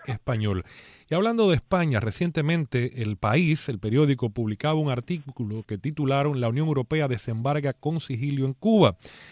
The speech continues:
Y dice que Margallo visitará Cuba el lunes, bueno, en fin, lo hace para aplaudir, y cito, "la liberación,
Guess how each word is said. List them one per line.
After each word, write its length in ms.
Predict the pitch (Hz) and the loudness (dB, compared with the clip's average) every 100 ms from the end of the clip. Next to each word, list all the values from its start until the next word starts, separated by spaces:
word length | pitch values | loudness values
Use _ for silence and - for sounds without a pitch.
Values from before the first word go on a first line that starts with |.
| - - | -12 -2
Y 120 | 139 | 2
dice 280 | 196 196 151 | 4 2 2
que 140 | 147 | 2
Margallo 420 | 143 143 196 214 | 4 6 6 4
visitará 480 | 160 - 123 123 135 | 2 -2 0 2 0
Cuba 500 | - 220 226 202 175 | 0 0 4 4 4
el 200 | 131 123 | 2 2
lunes, 360 | 196 226 202 143 | 2 2 2 2
bueno, 260 | 143 120 | 0 0
en 100 | 117 | -2
fin, 300 | - 156 107 - - _ - | 0 0 0 -4 -20 _ 0
lo 160 | 143 | 4
hace 260 | 185 - 123 | 4 2 0
para 180 | 110 104 | 0 0
aplaudir, 480 | 113 117 180 147 - | 2 2 2 0 -2
y 100 | 123 | -4
cito, 320 | - 160 113 | -2 0 0
"la 140 | 110 | 2
liberación, 640 | 113 113 107 - 175 180 | 2 2 0 0 0 0